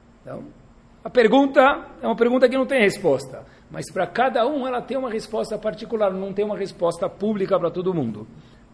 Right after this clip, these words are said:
Uma vez, eu tô terminando, mas uma vez, já que a gente falou do Havetz Haim, uma vez, um professor me contou, ele próprio me contou first hand, que ele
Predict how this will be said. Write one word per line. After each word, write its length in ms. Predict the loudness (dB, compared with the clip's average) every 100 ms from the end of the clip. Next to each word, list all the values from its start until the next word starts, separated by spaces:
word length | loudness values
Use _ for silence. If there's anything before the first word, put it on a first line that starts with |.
| _
Uma 160 | 0 2
vez, 340 | 4 2 0 -4 -10
eu 80 | -8
tô 80 | -4
terminando, 680 | -2 -2 0 -2 -2 -6 -8 -18 -20 -20 -6
mas 200 | -2 0
uma 180 | 2 4
vez, 340 | 2 2 -2
já 100 | -4
que 60 | -4
a 40 |
gente 60 | -4
falou 140 | -4
do 100 | -4
Havetz 320 | -6 -6 -4
Haim, 260 | -4 -4 -8 -14 -20 -20 -20 -20 -20 -20 _ _ _ _ _ -20 -20 -20 -20 -20 -10
uma 160 | -4 2
vez, 320 | 2 2 -2 -12 -18 -20 -20 -20 -20 -20 _ _ _ _ _ _ _ _ -20 -18 -8
um 320 | -6 -6 -8 -12 -20 -20 -20 -20 _ _
professor 760 | -4 -2 -2 0 2 2 0 -12 -18 -20 -20 -14
me 100 | -10
contou, 440 | -4 -4 -2 0 0
ele 120 | 0
próprio 340 | 0 -2 -2
me 100 | -6
contou 300 | -8 -8 -8
first 280 | -6 -6 -4
hand, 240 | -6 -6 -8 -18 -20 -20 _
que 80 | -10
ele 260 | -8 -10